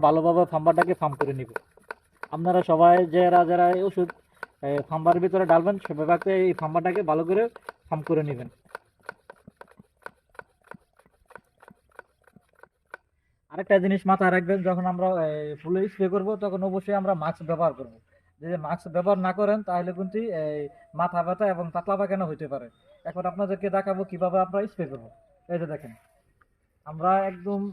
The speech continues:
এ, মুকুটের কাছাকাছি নিয়ে আমরা সুন্দর করে স্প্রে করে দিয়ে দেবো, যাতে এই ফুল ঝরে পড়া এবং,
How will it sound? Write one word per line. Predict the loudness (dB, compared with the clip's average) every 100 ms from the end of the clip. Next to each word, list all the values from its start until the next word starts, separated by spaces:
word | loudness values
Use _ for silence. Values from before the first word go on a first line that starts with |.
| -6
এ, | -6 -6 -8
মুকুটের | -8 -4 -2 -2
কাছাকাছি | -4 -6 -6 -8 -6
নিয়ে | -4 -2
আমরা | -2 -2
সুন্দর | -4 -4 -4 -4
করে | -4 -4
স্প্রে | -4 -4
করে | -2 -2 -4 _ _ -2
দিয়ে | -2
দেবো, | -2 -4
যাতে | -4 -2 0 -2 -2 -16 _ -8
এই | -4 -2
ফুল | 0 0 2
ঝরে | 2 2 2
পড়া | 2 6 6 4 2
এবং, | 2 0